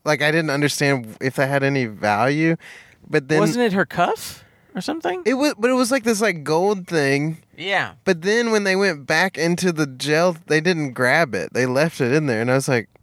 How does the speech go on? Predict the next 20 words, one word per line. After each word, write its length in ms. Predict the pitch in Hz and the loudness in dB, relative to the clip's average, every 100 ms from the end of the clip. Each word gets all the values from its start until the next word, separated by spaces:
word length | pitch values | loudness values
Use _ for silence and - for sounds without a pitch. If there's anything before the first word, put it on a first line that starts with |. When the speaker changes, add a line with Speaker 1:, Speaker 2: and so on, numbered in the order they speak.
| _ _ _ | _ _ _
Speaker 1:
"Wait." 380 | 135 160 151 - _ - | -12 -8 -8 -10 _ -4
I, 60 | |
Speaker 2:
I 120 | 139 160 | 0 2
Speaker 1:
I 40 | |
was 240 | 190 311 | 0 -2
Speaker 2:
think 100 | - | -6
Speaker 1:
confused. 680 | - 131 - 117 110 110 - - | -8 -8 -6 -4 -2 -4 -2 -2
Speaker 2:
I 60 | |
think 380 | 165 - - - | 0 -2 -4 -4
the 180 | 180 165 | -2 -2
gel 500 | 131 147 165 165 160 | -2 0 2 2 2
thing 380 | - 170 156 147 | 0 0 0 0
was, 340 | 139 - - _ _ _ _ - | 0 -4 -18 _ _ _ _ -2
or, 240 | 180 - | 0 0
or, 60 | 151 | -2
sorry, 380 | - 180 120 101 | 0 2 2 -2
the, 260 | - 139 139 - - - _ | -2 0 0 -4 -20 -20 _
isn't 380 | 185 208 226 214 | 0 0 -4 -2
the 120 | 214 | 0
little, 680 | 180 185 180 170 160 147 | 2 2 2 2 2 0